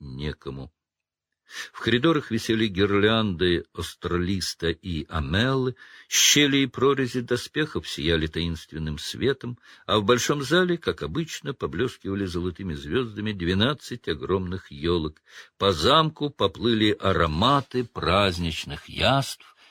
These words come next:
и в сочельник даже короста высунула нос из кармана Рона. Так вкусно пахло. Рождественским утром Рон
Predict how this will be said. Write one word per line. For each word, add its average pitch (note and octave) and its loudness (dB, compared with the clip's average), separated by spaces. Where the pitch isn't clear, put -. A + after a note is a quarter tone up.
и A2+ 2
в - -2
сочельник C#3+ 0
даже A2 0
короста A#2+ 0
высунула C#3 -2
нос A2 2
из A#2 -8
кармана F#2 2
Рона. D#2+ 2
Так - -4
вкусно - -10
пахло. - -6
Рождественским C3+ 0
утром C#3 0
Рон C#3+ 4